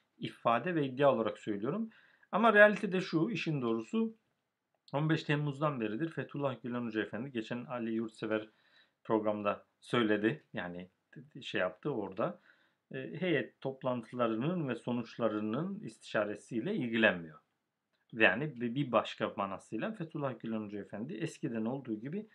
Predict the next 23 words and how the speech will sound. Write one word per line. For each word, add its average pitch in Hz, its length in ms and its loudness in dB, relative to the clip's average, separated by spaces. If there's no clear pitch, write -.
eskiden 117 440 -2
de 104 60 2
öyle 104 180 0
miydi 104 300 -6
değil 107 180 6
miydi 104 240 -4
onu 110 140 -2
da 110 120 2
bilmiyoruz, 101 380 -2
ayrı 101 200 -2
mesele. 107 500 -6
Öyle 107 200 2
olduğuna 101 420 -2
dair 95 260 -2
bir 95 160 -4
intiba 107 500 4
vardı. 101 420 4
Heyet 95 320 -8
tartışıyor. 113 720 -4
E, 92 360 -10
gündemler, 98 760 -4
kararları, 95 580 0
e, 190 40 -20